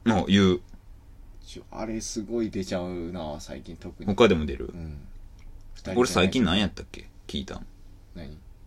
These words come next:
Speaker 1: なんかで聞いたよな、この前も。また言うてるで。
Speaker 2: え、なんかメニュー見てやろ。
Speaker 1: あ、そうやそうやそうや。歩いててか。
Speaker 2: うん、歩いてて。
Speaker 1: 街の定食屋さんのメニューとか見て。
Speaker 2: 「うわ！<laughs> うわ！うまそう！」
Speaker 1: <laughs> わあ、やめて。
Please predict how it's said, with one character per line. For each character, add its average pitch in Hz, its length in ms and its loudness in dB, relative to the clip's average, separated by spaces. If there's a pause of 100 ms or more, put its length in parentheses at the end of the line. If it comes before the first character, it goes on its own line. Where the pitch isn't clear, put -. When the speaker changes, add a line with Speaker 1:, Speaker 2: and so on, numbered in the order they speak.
Speaker 1:
な 131 140 2
ん 190 40 2
か - 180 0 (140)
で 85 120 0
聞 87 140 -2
い - 20 -2
た 69 80 -4
よ 53 80 -6
な、 53 260 -12
こ - 140 -4
の 85 80 2
前 76 180 -2
も。 67 160 -10 (400)
ま 151 120 0
た 87 140 2
言 76 120 0
う - 20 -6
て - 100 -8
る 73 100 -6
で。 - 140 -8
Speaker 2:
え、 110 80 -8
な 101 120 -6
ん 90 40 -6
か 92 80 -8 (160)
メ 120 280 0
ニ 98 120 -2
ュ 87 40 -6
ー - 20 -6
見 85 160 -10
て 71 120 -12
や 65 80 -10
ろ。 69 180 -14
Speaker 1:
あ、 107 160 4
そ - 160 6
う 104 40 10
や - 60 6
そ - 100 -2
う 73 40 2
や - 40 -4
そ - 160 -14
う - 40 -6
や。 87 60 2
歩 87 80 4
い 85 40 2
て 104 100 0
て - 80 -2
か。 - 140 -12
Speaker 2:
う 98 40 -12
ん、 90 360 -10
歩 95 100 -4
い 95 60 -4
て 104 160 -8
て。 - 120 -6
Speaker 1:
街 107 280 4
の 101 220 4 (320)
定 104 160 6
食 95 160 2
屋 95 60 8
さ 101 100 4
ん 92 40 6
の 92 60 4
メ 95 120 6
ニ 87 100 8
ュ - 20 2
ー - 20 2
と - 60 -2
か - 100 -2
見 92 100 4
て。 101 240 4 (260)
Speaker 2:
「う 180 80 12
わ！ 139 120 10
<laughs> - 40 -18 (1300)
う 247 100 12
わ！ 202 220 12 (240)
う 202 80 6
ま 208 180 8
そ 202 160 4
う！」 202 280 12 (680)
Speaker 1:
<laughs> - 280 2
わ 160 180 8
あ、 120 80 8
や 107 120 6
め 120 140 6
て。 117 380 6